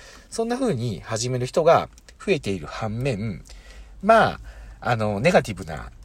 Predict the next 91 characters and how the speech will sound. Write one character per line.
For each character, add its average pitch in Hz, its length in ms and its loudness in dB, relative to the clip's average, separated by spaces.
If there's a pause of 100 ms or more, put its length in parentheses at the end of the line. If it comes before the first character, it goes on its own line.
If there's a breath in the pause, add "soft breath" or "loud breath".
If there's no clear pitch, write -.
(180)
切 139 80 -4
り 135 100 2
口 - 240 -6
で 90 60 -8
ね、 95 240 -6 (160)
自 107 180 -6
分 107 240 -6
の 104 440 -2
ポ 123 100 -2
ジ 110 140 0
シ 117 100 0
ョ 104 40 -2
ン 101 160 -4
を 95 200 -2
確 110 220 -8
立 - 180 -2
し 143 140 2
よ 113 80 2
う 82 40 -2
と - 200 -10 (360 loud breath)
す - 160 -8
る 117 60 -2
人 127 140 -2
が 92 80 0
や 90 80 -2
っ - 20 -20
ぱ - 80 2
り 104 60 -4
出 135 100 0
て - 80 -10
く - 100 -10
る 87 60 -8
わ 104 80 2
け 98 80 -4
で 76 80 -10
す - 80 -6
よ。 - 140 -14 (600 soft breath)
ま 165 80 2
あ、 - 20 0
僕 120 240 -2
は、 101 400 4
あ 113 80 6
れ 104 100 0
は、 90 320 0 (100)
せ 110 180 -4
い-、 92 40 -2 (200)
生 - 180 -2
還 90 160 -6
し - 60 0
て 90 80 -4
ま 87 100 -8
す - 60 -10
と - 80 -10
か、 - 200 -12 (480 soft breath)
ま 143 180 4
あ、 - 120 -12
や 110 80 -2
っ - 40 -6
て 110 100 -4
も 90 220 -10 (120)
ね、 117 320 -2
何 107 140 -2
の 92 80 -6
意 107 80 -4
味 101 100 0
あ 107 80 4
る 95 60 -4
の 82 100 -8
と - 80 -10
か、 - 220 -12 (400)
ち 170 80 2
ょ - 20 0
っ - 20 -12
と 123 80 -6
な 107 100 -2
ん - 20 -10
か、 82 240 -6 (240)
わ 127 140 4
か-、 - 120 -8
気 - 140 -4
持 156 100 0
ち 170 140 4
は 160 40 8
わ 160 100 6
か 170 80 6
る 110 80 2
け 104 100 -4
ど 90 100 -8
時 98 160 -8
間 104 220 -2
が 101 180 0